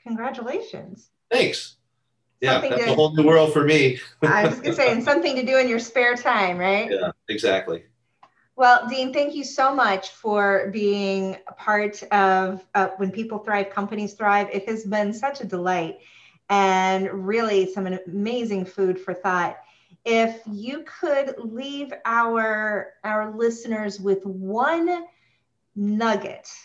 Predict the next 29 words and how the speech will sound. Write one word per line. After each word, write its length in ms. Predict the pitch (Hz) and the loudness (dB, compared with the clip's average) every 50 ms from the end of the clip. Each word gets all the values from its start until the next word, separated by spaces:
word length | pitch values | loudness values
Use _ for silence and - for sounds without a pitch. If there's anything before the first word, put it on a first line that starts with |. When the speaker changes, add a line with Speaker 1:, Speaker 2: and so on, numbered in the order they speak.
| _ _ _ _ _ _ _ _ _ _ _ _ _ _ _ | _ _ _ _ _ _ _ _ _ _ _ _ _ _ _
Speaker 1:
and 100 | 202 196 | -4 -4
it 100 | 196 196 | -4 -4
could 140 | - 208 190 | -6 -6 -2
be 160 | 208 208 202 | 0 0 0
about 400 | 196 196 190 185 185 180 180 190 | 4 4 4 4 2 0 -4 -4
leadership 460 | 190 185 185 196 190 196 220 214 - | -2 0 0 0 -2 -4 -6 -4 -4
or 60 | 202 | -4
it 80 | 170 - | -4 -4
could 100 | - 190 | -6 -2
be 100 | 196 185 | 0 0
about 240 | 175 180 165 - - | 0 0 -4 -4 -4
something 280 | 196 196 226 220 196 | -6 -6 -6 -6 -6
else, 200 | 175 170 170 - | -6 -6 -6 -6
what 160 | - 233 - - | -8 -8 -6 -6
would 140 | 415 - | -6 -6
that 180 | - 285 - - | -6 -8 -6 -4
nugget 440 | 208 196 180 180 175 165 - - _ | -4 -4 -4 -4 -6 -8 -12 -12 _
be? 340 | - 85 67 64 - - _ _ _ _ _ _ _ _ _ _ _ _ _ _ _ _ _ _ _ _ _ _ _ _ _ _ _ _ _ _ _ _ _ _ | -16 -14 -14 -18 -20 -20 _ _ _ _ _ _ _ _ _ _ _ _ _ _ _ _ _ _ _ _ _ _ _ _ _ _ _ _ _ _ _ _ _ _
Speaker 2:
You 200 | - 131 147 147 | -4 0 2 2
know, 360 | 147 151 151 160 165 156 147 | 2 2 2 4 2 2 2
I, 100 | - 123 | 2 0
it, 360 | 127 92 - - - - - - | 0 0 2 2 2 2 2 0
I, 220 | - 123 127 127 - _ | 0 0 0 0 -4 _
I 140 | - 127 127 | 0 0 0
go 320 | 127 127 139 135 147 143 147 | 2 0 0 2 2 0 0
probably 520 | - - 135 135 135 143 127 139 135 131 | -2 -2 -2 0 0 0 0 0 0 0
to 220 | 131 - 127 123 117 | 0 0 2 2 2
a 120 | 117 117 | 2 0
book 360 | - - 120 117 123 - - | -2 -4 -2 -2 -2 -4 -8